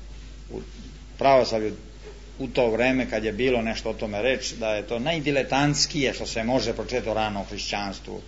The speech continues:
Tad su mi uzeli pasoš ovde u supu. Posle je vraćan, sad ne bi sigurno. Koga više i među njima interesuje Marks, sad imaju drugi.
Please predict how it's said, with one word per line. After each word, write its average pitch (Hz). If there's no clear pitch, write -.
Tad 123
su 147
mi 139
uzeli 117
pasoš 110
ovde 95
u 92
supu. 98
Posle 117
je 127
vraćan, 120
sad 120
ne 131
bi 95
sigurno. 98
Koga 143
više 117
i -
među 113
njima 135
interesuje 113
Marks, 110
sad 113
imaju 113
drugi. 92